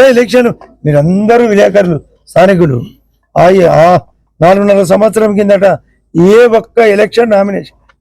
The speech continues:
జరిగింది అక్కడ? వివేకానంద రెడ్డి హత్య మీరందరికీ తెలుసు, మిమ్మల్ని లోపలికి రానిచ్చారా?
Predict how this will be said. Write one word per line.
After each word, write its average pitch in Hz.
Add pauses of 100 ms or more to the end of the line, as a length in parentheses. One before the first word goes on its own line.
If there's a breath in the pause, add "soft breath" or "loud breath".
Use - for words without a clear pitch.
జరిగింది 208
అక్కడ? 160 (2000)
వివేకానంద 220
రెడ్డి 220
హత్య 226
మీరందరికీ 202
తెలుసు, 151 (640)
మిమ్మల్ని 202
లోపలికి 208
రానిచ్చారా? 175